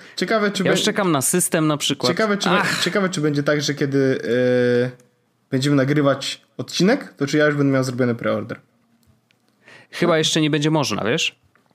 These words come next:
Speaker 1: A,
Speaker 2: Bo
Speaker 1: no tak,
Speaker 2: preorderów nie
Speaker 1: preorder-,
Speaker 2: można
Speaker 1: no.
Speaker 2: składać od razu, tylko one są zwykle z
Speaker 1: A, no tak,
Speaker 2: tygodniowym
Speaker 1: no tak, tak, tak,
Speaker 2: opóźnieniem
Speaker 1: tak, tak.
Speaker 2: jakimś, nie?
Speaker 1: No dobra, dobra, dobra. No
Speaker 2: Ale
Speaker 1: dobrze.
Speaker 2: trzymam kciuki, żeby się udało.
Speaker 1: E, trzymaj kciuki. Dziękuję ci, Wojtek, bardzo.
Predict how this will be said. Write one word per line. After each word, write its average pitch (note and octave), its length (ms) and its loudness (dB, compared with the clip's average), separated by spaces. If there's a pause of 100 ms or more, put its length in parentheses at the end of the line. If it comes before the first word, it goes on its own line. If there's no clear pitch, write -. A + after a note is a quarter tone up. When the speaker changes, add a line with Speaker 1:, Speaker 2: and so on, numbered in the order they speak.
(400)
Speaker 1:
A, C3+ 120 2
Speaker 2:
Bo C#3 60 4
Speaker 1:
no D3 80 2
tak, C#3+ 100 4
Speaker 2:
preorderów D3+ 360 2
nie C#3+ 60 4
Speaker 1:
preorder-, C#3+ 120 4
Speaker 2:
można D3 240 4
Speaker 1:
no. C3+ 80 0
Speaker 2:
składać B2 400 0
od B2 80 0
razu, C3+ 300 0
tylko - 220 -4
one C3 160 0
są C3+ 180 -2
zwykle B2+ 320 -2
z - 80 -8
Speaker 1:
A, - 60 -14
no C3 80 2
tak, C3 80 4
Speaker 2:
tygodniowym B2 540 2
Speaker 1:
no B2 120 0
tak, A2 40 -2
tak, A#2 140 -2
tak, A2+ 100 0
Speaker 2:
opóźnieniem G#2 340 -4
Speaker 1:
tak, G2 100 -8
tak. F#2+ 120 -8
Speaker 2:
jakimś, - 280 -10
nie? A#2+ 60 -4
Speaker 1:
No D3 100 -10
dobra, - 240 -14
dobra, C#3 260 -20
dobra. - 180 -20
No D#3 60 -20 (640)
Speaker 2:
Ale C#4 180 4
Speaker 1:
dobrze. A3+ 160 4
Speaker 2:
trzymam C3+ 220 4
kciuki, - 360 -4 (160)
żeby A#2 140 -6
się - 160 -6
udało. - 240 -6 (560)
Speaker 1:
E, C3+ 40 2
trzymaj C3+ 360 0
kciuki. D3 420 -2
Dziękuję D#3+ 380 0
ci, D#3+ 100 0
Wojtek, C#3+ 260 2
bardzo. D3+ 380 2